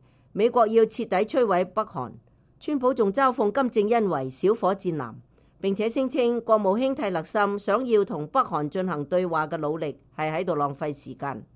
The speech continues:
小池亦都話，佢仲唔係好確定川普政府是否穩定。鑒於白宮內部極為戲劇化嘅人事變動，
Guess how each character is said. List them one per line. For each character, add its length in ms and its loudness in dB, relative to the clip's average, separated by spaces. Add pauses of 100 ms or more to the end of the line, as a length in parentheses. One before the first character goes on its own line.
(500)
小 240 -8
池 160 -4
亦 80 2
都 180 2
話， 240 -2 (320)
佢 160 2
仲 180 4
唔 60 2
係 180 2
好 60 6
確 280 -2
定 260 0
川 180 0
普 140 0
政 200 0
府 280 -2
是 220 -4
否 200 -2
穩 220 -2
定。 260 -8 (320)
鑒 180 0
於 100 2
白 160 2
宮 360 2
內 60 0
部 380 -2
極 120 2
為 320 -4
戲 180 0
劇 140 -4
化 280 0
嘅 260 -2
人 180 -4
事 180 -8
變 220 -6
動， 240 -8